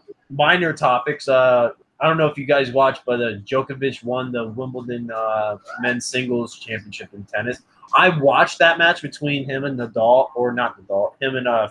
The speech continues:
Federer, like, the last set. 'Cause, like, I was, it was Sunday, and I was just like, "Ah, what else is going on?" And then, like,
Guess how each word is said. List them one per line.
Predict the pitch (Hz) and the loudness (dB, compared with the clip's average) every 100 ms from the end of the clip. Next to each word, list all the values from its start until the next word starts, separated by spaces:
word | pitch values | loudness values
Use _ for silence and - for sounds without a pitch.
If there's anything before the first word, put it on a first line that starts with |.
| - | -2
Federer, | 120 127 151 120 | 0 2 2 2
like, | 113 - | -4 -6
the | 107 | -2
last | 117 120 - - | 4 4 2 -2
set. | 117 123 127 - _ _ _ _ _ - | -2 4 6 6 _ _ _ _ _ 2
'Cause, | 156 | 4
like, | 160 139 | 6 6
I | 165 | 6
was, | 160 143 160 | 4 0 0
it | |
was | 156 - | 0 0
Sunday, | 175 160 139 | -2 0 -2
and | 123 | -2
I | 127 | -4
was | 123 117 | -6 -8
just | 113 | -8
like, | 120 120 247 | -6 -6 -4
"Ah, | 233 202 139 | -2 -2 -2
what | 151 151 | -2 2
else | 147 147 | 2 0
is | 123 | -8
going | 113 120 120 117 | -4 -2 0 0
on?" | 117 110 | 0 0
And | 110 | -4
then, | 110 110 | -4 -4
like, | 107 101 | -2 -2